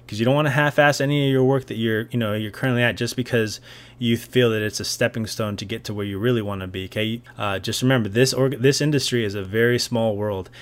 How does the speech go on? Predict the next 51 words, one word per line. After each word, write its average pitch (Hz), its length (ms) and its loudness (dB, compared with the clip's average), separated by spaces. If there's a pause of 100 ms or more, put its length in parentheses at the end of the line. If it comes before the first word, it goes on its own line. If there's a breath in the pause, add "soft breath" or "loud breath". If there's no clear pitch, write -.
(160 loud breath)
and 110 140 -4
if 104 160 -4
you're 127 180 6
burning 127 440 2
your 127 80 2
bridges 120 440 2
or 113 80 0
you're 107 200 -2
not, 113 320 0 (180)
uh, 110 260 0
leaving 117 360 0
good 120 160 0
impressions 120 500 -2
everywhere 120 360 0
you 110 180 -2
go, 123 340 4 (320 loud breath)
then 117 460 2
it's 120 180 -2
gonna 113 180 0
carry 107 300 0
with 98 180 -2
you. 107 60 -10
People 107 260 -6
are 107 40 -6
gonna 107 180 -2
know 107 240 0
you, 120 260 4 (300 loud breath)
and, 104 340 -2
uh, 98 300 -4
you, 113 180 -6
you, 113 280 -2
it's 110 120 -4
gonna 113 160 0
be 104 120 -4
really 117 240 2
hard 107 240 2
to 101 60 -6
get 98 140 -2
away 98 180 0
from 95 180 -8
that 92 160 -10
stuff. - 340 -12 (680 loud breath)
So, 139 460 8
um, 113 300 2
look 135 260 4
at 160 60 6
what 143 140 6
opportunities 131 680 2
are 113 160 0
around 120 300 2
you, 156 140 2